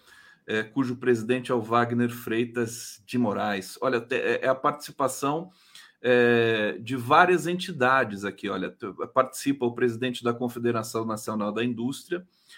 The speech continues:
os presidentes das federações de indústrias de todos os estados,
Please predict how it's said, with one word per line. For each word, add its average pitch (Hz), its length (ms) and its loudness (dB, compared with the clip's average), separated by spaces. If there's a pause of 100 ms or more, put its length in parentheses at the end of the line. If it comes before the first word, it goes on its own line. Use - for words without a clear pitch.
(220)
os - 80 -20
presidentes 139 580 0
das 127 180 0
federações 120 600 2
de 117 80 -2
indústrias 117 500 -2
de 107 120 -12
todos 120 300 -4
os 104 120 -6
estados, 143 640 0